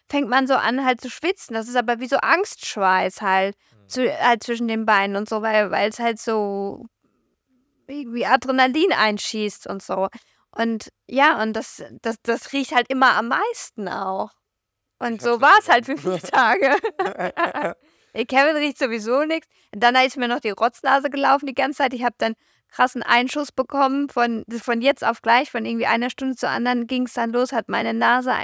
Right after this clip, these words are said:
Speaker 1: ist einfach super gelaufen, hab ich nur noch im Flugzeug auch rumgenossen.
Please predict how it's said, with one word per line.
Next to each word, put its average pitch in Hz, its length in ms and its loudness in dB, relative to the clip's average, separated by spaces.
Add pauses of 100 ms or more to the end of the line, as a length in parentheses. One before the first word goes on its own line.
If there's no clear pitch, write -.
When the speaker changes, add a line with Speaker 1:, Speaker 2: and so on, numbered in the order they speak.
Speaker 1:
ist 247 120 -8
einfach 233 280 -4
super 262 300 0
gelaufen, 233 540 2
hab 233 100 -2
ich - 100 -10
nur 247 120 -2
noch 240 140 0
im 233 200 -4
Flugzeug - 360 -6
auch 214 160 0
rumgenossen. 277 840 -2